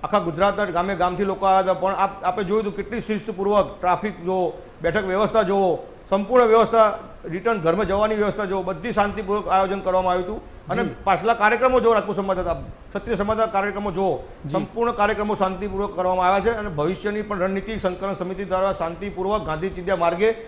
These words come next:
Speaker 1: પણ જડબાતોડ જવાબ આપવામાં આવશે. શાંતિપૂર્વક
Speaker 2: એક,
Speaker 1: વાત તો
Speaker 2: એક,
Speaker 1: કરો જ.
Speaker 2: એક છેલ્લો સવાલ, એક
Speaker 1: જવાબ
Speaker 2: છેલ્લો
Speaker 1: જડબાતોડ
Speaker 2: સવાલ. અત્યારે મને,
Speaker 1: આપવામાં
Speaker 2: મને
Speaker 1: આવશે.
Speaker 2: અચાનક એ
Speaker 1: અને
Speaker 2: સવાલ
Speaker 1: મારી
Speaker 2: આવ્યો
Speaker 1: પેટીમાં
Speaker 2: કે જ્યારે
Speaker 1: જવાબ
Speaker 2: આપ જડબાતોડ જવાબ અથવા તો કોઈ મોટા આંદોલનની વાત કરો છો, ત્યારે એક મોટી ઇવેન્ટ પણ જરૂરી હોય છે. શું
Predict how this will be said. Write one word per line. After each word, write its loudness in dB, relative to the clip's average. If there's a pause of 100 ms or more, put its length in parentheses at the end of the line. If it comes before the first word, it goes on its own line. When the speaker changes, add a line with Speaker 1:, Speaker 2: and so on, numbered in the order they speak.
(180)
Speaker 1:
પણ 2
જડબાતોડ 8
જવાબ 6
આપવામાં 2
આવશે. -2
શાંતિપૂર્વક 4
Speaker 2:
એક, 8
Speaker 1:
વાત 12
તો 2
Speaker 2:
એક, 8
Speaker 1:
કરો 10
જ. 2
Speaker 2:
એક -4
છેલ્લો 8
સવાલ, 10
એક 12
Speaker 1:
જવાબ 6
Speaker 2:
છેલ્લો 8
Speaker 1:
જડબાતોડ 10
Speaker 2:
સવાલ. 12
અત્યારે 8
મને, 6
Speaker 1:
આપવામાં 6
Speaker 2:
મને 8
Speaker 1:
આવશે. 8
Speaker 2:
અચાનક 8
એ 0
Speaker 1:
અને 6
Speaker 2:
સવાલ 6
Speaker 1:
મારી 12
Speaker 2:
આવ્યો 10
Speaker 1:
પેટીમાં 6
Speaker 2:
કે 10
જ્યારે 10
Speaker 1:
જવાબ 12
Speaker 2:
આપ 4
જડબાતોડ 10
જવાબ 8
અથવા 8
તો 4
કોઈ 6
મોટા 8
આંદોલનની 6
વાત 8
કરો 6
છો, 2
ત્યારે 6
એક -2
મોટી 4
ઇવેન્ટ 4
પણ 6
જરૂરી 6
હોય 6
છે. 0
શું 6